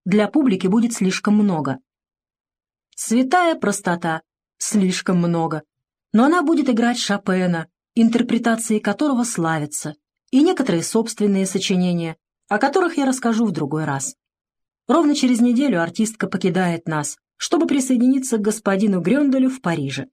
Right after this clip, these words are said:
Будучи по своему призванию дирижером, он подготовил хор и привез его на Всемирную выставку. Я отваживаюсь предсказать, что мадам Грендель вернется в Лондон и впоследствии будет навещать нас так же регулярно,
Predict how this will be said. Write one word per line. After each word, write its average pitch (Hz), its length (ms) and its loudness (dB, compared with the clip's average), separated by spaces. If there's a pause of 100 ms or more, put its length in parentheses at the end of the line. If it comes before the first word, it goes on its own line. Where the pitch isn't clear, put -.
(180)
Будучи 202 400 0
по 196 100 -2
своему 196 380 0
призванию 185 560 0
дирижером, 170 640 0 (140)
он 339 160 2
подготовил 202 540 0
хор 208 440 -2 (200)
и 220 100 0
привез 262 380 2
его 277 160 0
на 220 100 2
Всемирную 170 540 -2
выставку. 135 520 -10 (160)
Я 202 220 4
отваживаюсь 190 580 0
предсказать, 190 640 -2
что - 200 -4
мадам 190 320 0
Грендель 190 540 0 (100)
вернется 202 500 2
в 175 60 2
Лондон 233 540 2 (220)
и 339 80 4
впоследствии 226 800 0
будет 196 320 0
навещать 190 500 -2
нас 220 180 -2
так 175 240 -2
же 170 100 -2
регулярно, 247 600 0